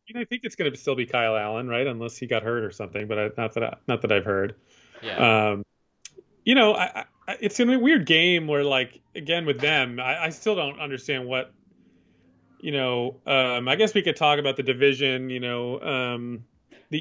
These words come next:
Speaker 1: Eagles and <laughs> Cowboys. I mean, I thought the Eagles were gonna run away with it. Now I'm less sure. They bo-, they both looked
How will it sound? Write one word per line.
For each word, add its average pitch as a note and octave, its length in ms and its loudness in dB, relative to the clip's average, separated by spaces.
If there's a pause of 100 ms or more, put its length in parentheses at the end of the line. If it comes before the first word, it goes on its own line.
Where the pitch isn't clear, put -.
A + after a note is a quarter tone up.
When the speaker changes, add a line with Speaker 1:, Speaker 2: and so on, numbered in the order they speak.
Speaker 1:
Eagles D3+ 300 4
and C#3 80 -2
<laughs> - 0 -
Cowboys. D3 720 4
I D3 100 2
mean, D#3+ 120 2
I F#3+ 100 6
thought F#3 420 2
the D3 60 -4
Eagles D#3+ 400 -2
were C#3+ 80 -2
gonna C3+ 200 0
run C#3 180 2
away C3 220 2
with C#3 120 2
it. C#3+ 100 0
Now C#3 200 0
I'm B2 120 -6
less A#2+ 180 -4
sure. A#2 280 -4
They A#2+ 140 -2
bo-, B2+ 220 -6
they D3 140 4
both C3 340 -2
looked G#2+ 200 -12